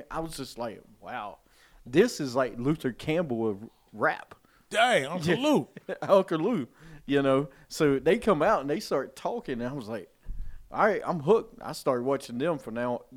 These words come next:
Speaker 1: after that match.
Speaker 2: Right.
Speaker 1: And, uh, that's my number one moment. Of course, they put them through, the guys through fire. They were the first one to put pe-, a tag team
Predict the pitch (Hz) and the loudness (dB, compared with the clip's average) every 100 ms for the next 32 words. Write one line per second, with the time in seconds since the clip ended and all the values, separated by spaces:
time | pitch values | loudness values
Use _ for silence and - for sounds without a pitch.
0 | 110 123 131 123 127 107 131 170 - - | -10 -8 -6 -4 -4 -2 -4 -4 -10 -20
1 | _ 120 117 - _ _ _ 113 131 131 | _ -4 -4 -6 _ _ _ -8 -6 -4
2 | 120 113 120 110 123 175 175 151 131 117 | -6 -4 -6 -4 0 0 2 0 0 -4
3 | 113 110 104 - 131 - 156 - 127 - | -6 -6 -8 -10 -12 0 0 0 -8 -6
4 | 165 127 123 _ 127 120 113 104 113 123 | -6 -6 -12 _ -6 -4 -6 -10 -6 -4
5 | 113 - - 107 104 - - _ _ _ | -4 -8 -12 -10 -12 -16 -20 _ _ _
6 | _ - 123 127 117 143 147 131 - 156 | _ -4 -2 -2 -2 0 2 0 0 -2
7 | - 131 120 143 - 135 117 - - 139 | -2 -4 -2 -6 -4 -8 -8 -10 -4 -2
8 | 131 127 110 101 | -2 -6 -10 -10